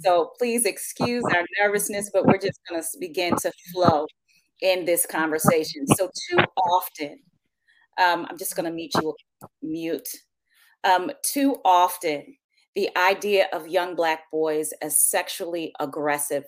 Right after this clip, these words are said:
or criminally assaultive displaces the idea that they can be victims at all. We barely hear stories of how Black men and Black boys are researched as victims of sexual violations anywhere in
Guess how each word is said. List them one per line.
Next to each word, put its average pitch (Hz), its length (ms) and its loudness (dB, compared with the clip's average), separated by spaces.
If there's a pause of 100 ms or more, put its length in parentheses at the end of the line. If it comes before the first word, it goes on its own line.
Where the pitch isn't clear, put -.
(120)
or 156 220 -4
criminally 180 840 -4 (300)
assaultive 175 640 0
displaces 247 720 -4
the 233 160 -2
idea 175 480 -2
that 151 260 -4
they 170 200 4
can 170 280 -10
be 156 220 -8
victims 143 520 -4
at 139 220 -4
all. 135 340 -6 (640)
We 202 100 0
barely 220 340 6
hear 202 180 0
stories 185 460 2
of 185 100 0
how 170 280 0
Black 170 340 0
men 180 240 0
and 214 120 -4
Black 170 300 -2
boys 160 300 2
are 151 100 0
researched 160 720 -6 (400)
as 175 180 0
victims 185 460 2
of 165 120 0
sexual 165 540 -2
violations 151 800 0 (260)
anywhere 220 520 -2 (380)
in 185 180 -2